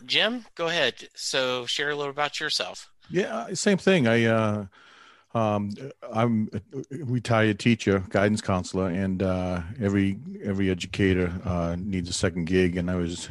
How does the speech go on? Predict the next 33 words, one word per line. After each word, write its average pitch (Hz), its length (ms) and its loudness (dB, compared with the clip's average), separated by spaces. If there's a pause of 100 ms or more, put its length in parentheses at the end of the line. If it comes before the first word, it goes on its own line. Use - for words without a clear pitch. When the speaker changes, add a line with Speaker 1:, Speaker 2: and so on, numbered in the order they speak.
(140)
Speaker 2:
never 90 240 0
really 90 240 4
good 87 220 2
at 87 120 -4
painting 87 280 4
houses, 90 440 0
so 85 240 2
I 87 40 4
decided 85 560 4
Speaker 1:
<laughs> - 20 -8
Speaker 2:
to 85 180 0 (640)
kinda 92 400 4 (120)
pull 101 200 6
up 92 120 4
what 98 180 6
I 92 80 6
did 90 260 4
when 90 180 2
I 90 120 4
was 87 200 0
in 90 100 -2
college 92 480 4
and 82 160 0
start 87 280 4
the 90 80 -2
mobile 87 300 2
D 87 180 0
J 90 200 0
thing. 82 300 -4
So, 82 340 -2
um, 82 280 -2 (960)
pretty 104 120 6
much - 600 -2